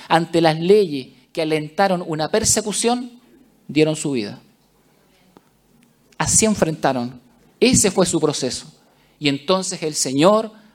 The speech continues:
añadía cada día a los que habían de ser salvos. ¿En qué pie estamos nosotros? ¿Cuál es nuestra expectativa? Ustedes como iglesia,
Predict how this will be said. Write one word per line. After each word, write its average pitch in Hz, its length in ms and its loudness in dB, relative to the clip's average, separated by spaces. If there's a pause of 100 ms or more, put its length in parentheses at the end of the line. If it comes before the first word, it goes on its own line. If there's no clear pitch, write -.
añadía 180 800 0 (100)
cada 214 320 4
día 240 560 -2
a 160 80 -2
los 156 140 -2
que 165 100 -4
habían 180 460 0
de 151 120 -6
ser 151 160 0
salvos. 120 540 -6 (1040)
¿En 151 160 -8
qué 339 200 -6
pie 269 160 -4
estamos 180 280 0
nosotros? 165 460 -2 (1600)
¿Cuál 277 180 4
es 247 60 -2
nuestra 202 220 -4
expectativa? 156 640 -2 (1800)
Ustedes 214 520 0
como 165 200 -6
iglesia, 180 600 0